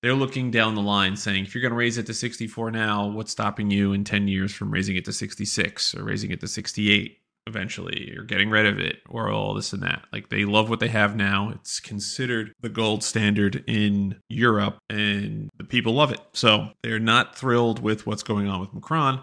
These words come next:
They think that he is siding with corporations and their Wall Street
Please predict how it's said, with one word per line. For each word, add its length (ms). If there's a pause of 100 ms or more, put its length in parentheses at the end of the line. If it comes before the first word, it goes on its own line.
(140)
They 100
think 240
that 160
he 360
is 300
siding 520
with 360
corporations 760
and 180
their 140
Wall 260
Street 420